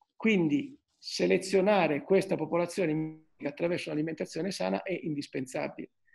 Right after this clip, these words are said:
E qual è l'alimentazione, il cibo indispensabile? Innanzitutto, ehm, come vi ho detto prima, i cereali integrali e in particolare il riso.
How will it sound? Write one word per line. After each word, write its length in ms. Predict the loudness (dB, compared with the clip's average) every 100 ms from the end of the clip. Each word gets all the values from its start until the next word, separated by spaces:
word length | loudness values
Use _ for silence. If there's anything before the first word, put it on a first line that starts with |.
| _ _ _ _ _
E 460 | 6 6 4 -6 _ _
qual 300 | -2 2 4
è 180 | 6 6
l'alimentazione, 960 | 6 4 4 2 0 -2 2 4 6 4
il 120 | 2
cibo 600 | 0 0 2 0 -2 -6 -20 -20 -16 -16 -18 -4
indispensabile? 1040 | 0 2 2 2 0 2 0 0 -2 -6 -12 _ -2
Innanzitutto, 1120 | 2 4 2 0 4 4 6 4 4 2 -6
ehm, 1160 | -2 0 0 0 0 -2 -2 -4 -4 -8 -10 -16 _ _ _ _ _ _ _ _ _ _ _
come 220 | 2 2
vi 100 | 4
ho 60 | 4
detto 260 | 2 2 0
prima, 360 | 2 2 0 -4 -20 _ _
i 100 | -4
cereali 360 | 4 6 6 4
integrali 680 | 2 2 4 2 0 -4 -8 _ _ -4
e 100 | 4
in 100 | 4
particolare 840 | 4 2 2 2 4 4 2 0 -6
il 160 | -2 2
riso. 460 | 2 2 -4 -10